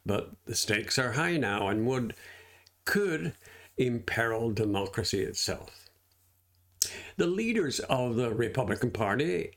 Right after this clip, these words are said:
and Donald Trump are attempting to destroy the foundations of American democracy. This must be stated clearly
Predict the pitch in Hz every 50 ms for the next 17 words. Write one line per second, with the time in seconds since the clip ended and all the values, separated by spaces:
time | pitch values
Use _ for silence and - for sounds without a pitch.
0 | - - 117 156 196 262 247 156 147 147 143 147 151 147 - - 107 110 113 110
1 | - - - _ - - 120 - - 151 131 - - 143 170 196 - - - 123
2 | 127 123 127 123 - 131 110 - 151 151 - - - - - - 123 117 156 185
3 | 180 165 160 170 - - 143 139 147 151 143 127 107 107 104 - - 131 123 110
4 | 127 120 123 120 117 110 113 107 104 110 - - 113 110 110 104 104 - - -
5 | 127 123 117 104 95 95 - 101 85 - 107 - - - - - _ - - -
6 | - - - - - - - 135 143 180 190 180 - 147 156 160 - - - 147
7 | 131 - - 120 110 110 - 120 - - - - - - 165 180 180 185 180 175
8 | 175 175 175 175 175